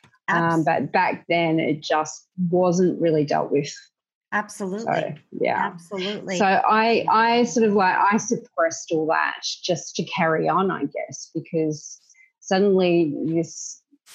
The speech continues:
Speaker 1: sister was gone, and I had another sister who was four years younger than me, so she really didn't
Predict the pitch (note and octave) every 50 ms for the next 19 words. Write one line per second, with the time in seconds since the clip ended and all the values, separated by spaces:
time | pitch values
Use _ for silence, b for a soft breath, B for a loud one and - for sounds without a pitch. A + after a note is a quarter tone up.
0 | - - D3+ - - F#3+ F#3+ - - - E3+ E3 D3+ E3 D#3+ D3 - - E3+ E3
1 | D#3+ D#3+ D#3 D#3+ E3 E3+ - F3 F#3+ F#3 F3+ G3+ G3 F#3+ G3 F#3+ G#3 G3 - G#3+
2 | F#3 - - F#3 D#3+ F3 F3 E3 D#3+ - - - E3 E3 D#3+ D#3+ D#3+ D#3+ D3+ D3
3 | E3 D#3+ D#3+ D#3+ E3 D#3 D#3 D#3 D#3 D#3 D#3 D#3 D#3 - - F#3 - - - G3
4 | G3 F#3+ G3+ G3 F#3+ F3+ F3 D3+ - - F3+ D#3+ D3+ D#3+ D#3 E3 - -